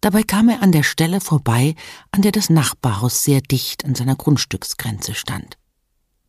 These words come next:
Er mochte die Familie Mallory, die dort lebte. Am Vortag war er bei Misses Mallorys Geburtstagsfeier gewesen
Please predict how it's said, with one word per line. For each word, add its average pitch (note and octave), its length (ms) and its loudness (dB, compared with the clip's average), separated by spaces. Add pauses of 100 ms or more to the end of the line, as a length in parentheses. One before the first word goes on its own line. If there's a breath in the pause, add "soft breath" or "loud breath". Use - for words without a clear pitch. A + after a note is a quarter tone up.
Er G3+ 120 4
mochte G#3 400 4
die B2+ 100 0
Familie A2 480 -2
Mallory, A2 560 0 (400 loud breath)
die B2 80 -4
dort A#2+ 180 -2
lebte. - 460 -2 (760)
Am F3 120 4
Vortag B3+ 520 0
war E3 80 2
er E3 120 2
bei C#3 140 2
Misses D3 360 2
Mallorys A#2+ 500 0
Geburtstagsfeier A2+ 960 -2
gewesen B2 460 0